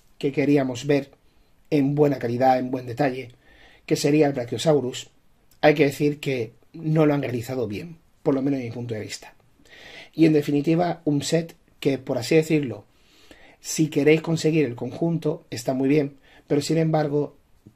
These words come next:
para el tema del Brachiosaurus, por lo menos considero que decepciona un poco.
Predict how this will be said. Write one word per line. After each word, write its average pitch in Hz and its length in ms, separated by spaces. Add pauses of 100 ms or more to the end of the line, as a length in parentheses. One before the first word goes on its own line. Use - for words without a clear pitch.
para 147 180
el 135 100
tema 151 200
del 127 120
Brachiosaurus, 143 760 (320)
por 160 140
lo 151 140
menos 135 340
considero 139 640 (300)
que 135 100
decepciona 131 720
un 143 140
poco. - 360